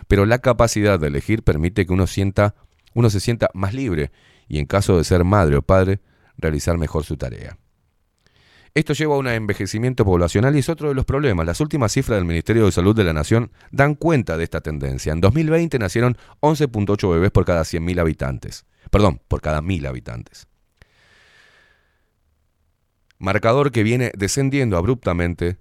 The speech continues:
desde el dos mil catorce, cuando la tasa de natalidad fue dieciocho coma dos por ciento cada mil habitantes, ¿no? Dieciocho bebés cada mil habitantes. Ahora hay, no llegan a doce.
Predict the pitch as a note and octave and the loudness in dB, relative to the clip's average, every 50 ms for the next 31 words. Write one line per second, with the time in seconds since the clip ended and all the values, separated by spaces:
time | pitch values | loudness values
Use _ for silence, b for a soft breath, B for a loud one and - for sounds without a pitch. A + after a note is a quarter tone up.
0 | _ _ _ _ _ - - E2 D#2+ E2 E2 D#2 E2 D#2+ F2+ G2 G2+ - A#2+ B2 | _ _ _ _ _ -6 -2 0 0 2 2 2 2 0 0 0 0 0 2 4
1 | - D#3+ C3 - - E2 - E2 D#2+ D#2+ D2+ D#2 D#2 - G2+ - - G2+ G2 G2 | 6 6 6 4 0 -2 -2 -2 0 0 0 0 0 0 0 2 2 2 2 2
2 | F#2+ F2 F#2+ F#2+ F#2+ F#2+ F#2+ F#2+ - - G2 G2 G#2 - - - E2 F2 E2+ - | 2 2 4 4 6 6 6 4 4 4 4 4 4 2 -2 -8 -8 -6 -6 -6
3 | - - G2 G2 G2+ F#2+ - - A#2+ B2+ - - - - _ _ _ _ _ _ | -4 -2 0 2 2 2 2 0 0 0 -2 -8 -20 -20 _ _ _ _ _ _
4 | _ _ - D2+ C#2 C#2 C#2+ F2 A#2 C3+ B2 - - D2 C#2 - E2+ D#2+ D#2 F2 | _ _ -6 -4 -2 0 2 4 4 4 4 2 -2 -6 -6 -6 -4 -2 -2 -2
5 | - F2+ D2 C#2 D2+ D#2 D#2+ E2 - _ - D#2+ D#2 D2+ C#2 - B1+ B1 A#1 A#1 | -2 -2 -2 0 0 -2 -2 -2 -6 _ -6 -6 -6 -4 -6 -6 -8 -8 -10 -10
6 | B1 C#2 F2 G#2+ A#2 - _ _ _ _ _ _ _ _ _ _ _ _ _ _ | -6 -4 -4 -4 -4 -8 _ _ _ _ _ _ _ _ _ _ _ _ _ _
7 | _ - - - D#2+ F2 F2 - A#2 A2+ - - G#2 F#2 F2 F#2 G2 - - F2+ | _ -20 -20 -10 -8 -8 -4 -2 -2 0 2 4 4 6 4 4 2 2 2 0
8 | D#2+ D#2 D#2 D2 C2+ C2 B1 - - - - - _ _ _ _ _ _ _ _ | 0 0 -2 -2 -4 -6 -8 -10 -12 -14 -16 -20 _ _ _ _ _ _ _ _
9 | - E2+ F2 F2 F2+ F#2+ G2+ - - _ _ _ _ _ _ - G#2 G#2 F#2 F2+ | -4 -2 0 2 2 2 0 -2 -6 _ _ _ _ _ _ -20 -18 -16 -12 -8
10 | G#2 G#2 G2+ - G#2+ G2 F#2 E2+ E2 D2 B1+ A#1+ - - A#1 A#1 | -6 -4 -2 0 0 0 0 0 0 -2 -2 -4 -8 -12 -12 -14